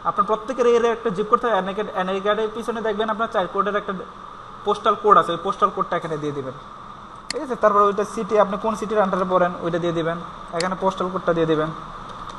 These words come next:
তারপর এখানে আপনার ফোন নাম্বারটা দিয়ে দিবেন। ঠিক আছে, পার্সোনাল ফোন নাম্বারটা দিয়ে দিবেন, then হচ্ছে কমপ্লিট, এখানে ক্লিক করবেন।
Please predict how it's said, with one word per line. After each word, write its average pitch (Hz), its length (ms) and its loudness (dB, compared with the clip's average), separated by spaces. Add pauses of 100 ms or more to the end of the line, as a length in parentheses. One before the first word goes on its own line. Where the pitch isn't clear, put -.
(1200)
তারপর 175 160 2
এখানে 202 220 0
আপনার 226 280 6 (420)
ফোন 226 160 2
নাম্বারটা 170 360 4
দিয়ে 151 140 0
দিবেন। 135 260 -2 (3750)
ঠিক 277 100 -6
আছে, 311 260 0 (460)
পার্সোনাল 233 500 8 (460)
ফোন 202 140 -2
নাম্বারটা 208 520 6
দিয়ে 180 180 -2
দিবেন, 160 180 -4
then 180 120 -4
হচ্ছে 190 160 -6
কমপ্লিট, 160 520 0
এখানে 160 260 -6
ক্লিক 143 220 -8
করবেন। 131 260 -10